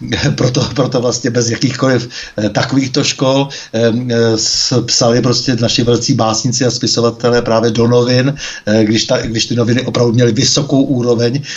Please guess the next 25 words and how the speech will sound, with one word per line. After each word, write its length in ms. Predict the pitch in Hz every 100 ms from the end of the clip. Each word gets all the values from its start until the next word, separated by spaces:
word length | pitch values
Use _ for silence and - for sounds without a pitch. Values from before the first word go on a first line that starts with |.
| -
v 200 | 117 -
devatenáctém 680 | 113 117 117 117 117 - 127
století 460 | 110 131 120 113 127
a 40 | 113
ve, 120 | 113
ve 340 | 135 117 107
třicátých 580 | - 113 117 117 120 107
letech 300 | 113 110 113
a 60 | 113
tak 160 | 110
dále. 340 | 104 104 117 147 - - -
Ale, 420 | 151 127 127 139 143 -
eh, 220 | 123 120 113
samozřejmě 360 | 131 127 143
vrátím 360 | 139 - - 143
se 140 | -
zpátky 400 | - 131 127 127
k 60 | 104
tématu. 640 | 123 123 131 131 143 143 147 - -
Je 380 | 117 135 139 -
jasné, 640 | 123 120 113 - 139 139 -
že, 380 | 110 110 117 110 - - - 123
eh, 40 | 113 110 113 110 - - -
je 200 | 120 127
tady 340 | 143 139 123